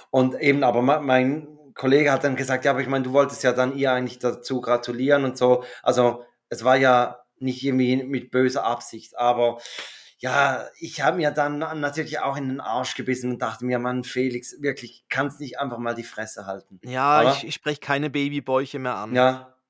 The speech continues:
Speaker 1: ja.
Speaker 2: Außer es ist wirklich so offensichtlich, dass
Speaker 1: <laughs> Ja,
Speaker 2: es wirklich
Speaker 1: so, so
Speaker 2: kurz,
Speaker 1: kurz
Speaker 2: ja,
Speaker 1: vor
Speaker 2: wirklich,
Speaker 1: Geburt.
Speaker 2: ja, ja, weißt, wo es wirklich so
Speaker 1: Sch-,
Speaker 2: sie, ja,
Speaker 1: schon,
Speaker 2: alles
Speaker 1: schon
Speaker 2: andere
Speaker 1: in der
Speaker 2: ist
Speaker 1: Geburtenabteilung, im Kreissaal. Nein, aber, also,
Speaker 2: Ja.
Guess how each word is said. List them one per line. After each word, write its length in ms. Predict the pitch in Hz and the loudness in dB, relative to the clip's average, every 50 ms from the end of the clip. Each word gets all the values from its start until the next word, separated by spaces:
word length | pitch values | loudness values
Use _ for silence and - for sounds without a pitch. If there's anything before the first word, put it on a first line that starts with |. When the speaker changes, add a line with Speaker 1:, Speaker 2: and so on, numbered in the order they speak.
| _ _ | _ _
Speaker 1:
ja. 260 | - 123 120 120 - - | -4 -2 0 0 2 4
Speaker 2:
Außer 240 | 135 175 175 190 | 2 2 4 2
es 100 | 170 143 | -2 -2
ist 100 | 156 139 127 | -4 -4 -4
wirklich 220 | 165 123 160 - | -4 -6 -6 -6
so 240 | - 147 160 170 - | -2 0 2 2 2
offensichtlich, 840 | - 156 - - 147 139 120 139 160 160 - - 143 143 147 139 - | 2 0 -2 -2 -6 -4 -4 -4 -4 -4 -6 -8 -6 -6 -6 -4 -4
dass 200 | - 139 127 160 | -4 0 2 2
Speaker 1:
<laughs> 0 | |
Ja, 120 | 143 - - | 0 2 2
Speaker 2:
es 40 | - | 2
wirklich 120 | 185 135 | 2 4
Speaker 1:
so, 220 | 143 170 143 131 131 | 4 4 4 4 4
so 180 | 160 165 170 | 4 4 4
Speaker 2:
kurz, 160 | 165 - - - - - - | 2 0 -14 -14 -10 -8 -4
Speaker 1:
kurz 360 | - - 196 202 196 147 156 | 0 4 4 6 6 6 6
Speaker 2:
ja, 0 | |
Speaker 1:
vor 220 | 160 160 160 190 | 6 8 6 6
Speaker 2:
wirklich, 0 | |
Speaker 1:
Geburt. 440 | - 175 170 147 147 143 120 - - - - - - - - | 4 2 0 2 2 2 0 -2 -6 -16 -20 -20 -12 -4 0
Speaker 2:
ja, 100 | 151 196 | 2 4
ja, 300 | 202 160 151 160 147 _ _ _ | 4 4 2 2 -2 _ _ _
weißt, 220 | - 156 170 - - | 0 0 0 0 0
wo 120 | 151 156 | -4 -4
es 100 | 151 - 156 | -2 -2 -2
wirklich 260 | 165 165 170 156 139 | -2 -2 -2 -2 0
so 360 | 160 160 156 156 156 156 151 | 2 4 4 6 4 4 2
Speaker 1:
Sch-, 0 | |
Speaker 2:
sie, 360 | 151 131 156 160 160 - - - - | 0 -2 -6 -8 -10 -12 -14 -8 -2
ja, 300 | 135 139 139 139 123 117 | 2 4 4 4 4 4
Speaker 1:
schon, 60 | - | 4
Speaker 2:
alles 180 | 147 156 156 151 | 2 4 4 4
Speaker 1:
schon 120 | 185 185 | 4 4
Speaker 2:
andere 260 | 156 175 - 196 - | 4 4 4 6 6
Speaker 1:
in 0 | |
der 100 | 214 208 | 6 6
Speaker 2:
ist 0 | |
Speaker 1:
Geburtenabteilung, 1080 | - 180 - 127 160 175 180 180 180 175 175 175 156 139 - - 143 135 131 131 143 | 6 4 2 4 6 6 6 6 2 0 0 2 2 2 2 4 4 4 4 2 0
im 140 | 151 160 165 | -2 -4 -4
Kreissaal. 800 | - - - 120 123 135 135 135 - - 113 104 104 101 101 - - | -4 -6 -4 -2 -2 -2 -2 -4 -6 -4 -2 -2 -2 -4 -6 -12 -14
Nein, 260 | 110 104 101 104 95 | -10 -10 -10 -10 -10
aber, 240 | 80 90 - 87 - _ _ _ _ _ _ _ _ _ _ _ | -12 -16 -18 -20 -20 _ _ _ _ _ _ _ _ _ _ _
also, 240 | - 120 117 123 127 | -10 -2 2 2 2
Speaker 2:
Ja. 140 | 123 - | 2 2